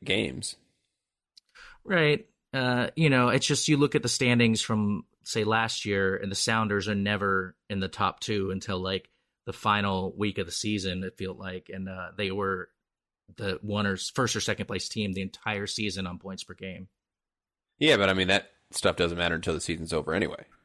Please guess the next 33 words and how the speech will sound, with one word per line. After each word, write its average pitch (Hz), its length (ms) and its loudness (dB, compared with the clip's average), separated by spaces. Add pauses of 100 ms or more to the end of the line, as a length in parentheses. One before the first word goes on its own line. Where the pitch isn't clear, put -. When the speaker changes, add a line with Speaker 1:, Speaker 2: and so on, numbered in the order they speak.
Speaker 1:
It's 87 200 -4
just - 380 -2
stuff - 240 2
for 92 140 4
Speaker 2:
Yeah, 87 80 6
Speaker 1:
us 123 140 2
to 85 220 2
Speaker 2:
but 139 120 2
spo-, - 240 2
Speaker 1:
scuttlebutt 90 440 4
about. 78 140 2
Speaker 2:
sports 170 340 2
writers, 107 640 0
yeah, 131 300 2
sports - 380 0
writers 107 360 2
scuttlebutting 101 480 0
about 98 260 2
it, 98 180 2 (420)
uh, - 120 -8
pissing 95 340 -6
me 98 160 -2
off. 90 300 -6 (280)
So, 101 260 2 (120)
Speaker 1:
<laughs> - 100 -10
Pissing 101 460 4
me - 60 -2
Speaker 2:
uh, 104 400 4
Speaker 1:
off. - 120 -10 (640)
Speaker 2:
yeah, 180 220 6
so, 185 220 6
I 190 100 4
mean, 185 400 6